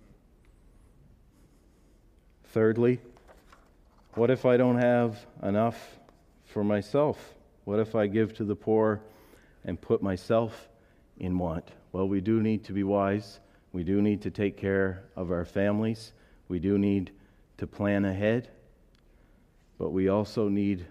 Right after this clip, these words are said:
to let Jesus' words rest on us. Love your neighbor as yourself. Love your neighbor as yourself. Most of us would never dream of willingly putting ourselves in need,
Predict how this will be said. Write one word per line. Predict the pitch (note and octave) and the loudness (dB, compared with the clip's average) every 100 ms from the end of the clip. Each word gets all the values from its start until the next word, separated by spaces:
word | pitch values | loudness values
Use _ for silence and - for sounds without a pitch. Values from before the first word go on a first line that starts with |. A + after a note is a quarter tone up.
| - - | -20 -16
to | G#2 | -6
let | F#2 G2 | -2 -2
Jesus' | E2 G2 G2+ F#2+ - | -2 -2 -2 -4 -4
words | F#2+ G2 E2+ | -2 -2 -2
rest | F2 G2+ - | -4 -4 -4
on | F2+ E2+ | -4 -4
us. | E2+ E2+ - - _ _ _ - | -4 -8 -16 -20 _ _ _ -4
Love | F#2+ G2 F#2+ | 0 0 0
your | G2 | 0
neighbor | F#2+ F#2 E2 F2+ E2 - - _ _ _ _ _ - | 2 0 0 -2 -4 -12 -20 _ _ _ _ _ -8
as | F2 F2 D#2+ | -4 -4 -4
yourself. | E2+ - F2+ - - - _ _ _ _ _ _ _ _ _ _ | -6 -4 -4 -6 -16 -20 _ _ _ _ _ _ _ _ _ _
Love | F#2+ F#2+ F#2+ | -4 -4 -2
your | F#2 | -4
neighbor | F#2 F2+ F2 F2 - _ _ _ _ _ _ _ _ - | -2 -4 -4 -8 -10 _ _ _ _ _ _ _ _ -8
as | F2 E2+ | -6 -4
yourself. | E2+ E2 F#2+ E2 D#2 - - - _ | -6 -6 -4 -4 -6 -16 -20 -20 _
Most | F2 F#2 F2+ - | -6 -4 -4 -4
of | F#2 | -4
us | F2+ - | -4 -6
would | F2 | -4
never | F#2 F2+ F2+ | -2 -2 -2
dream | F2+ G2 G2 | 0 0 0
of | F#2 D#2+ | -2 -2
willingly | G2 G2 F#2+ F#2 F2+ | 0 0 0 -2 -4
putting | - F#2+ F#2+ | -2 -2 0
ourselves | F2+ F2 G2 F#2 E2 | -2 -2 -2 0 -2
in | F2 | -2
need, | F2+ G2+ G#2 F2+ | 0 0 0 -4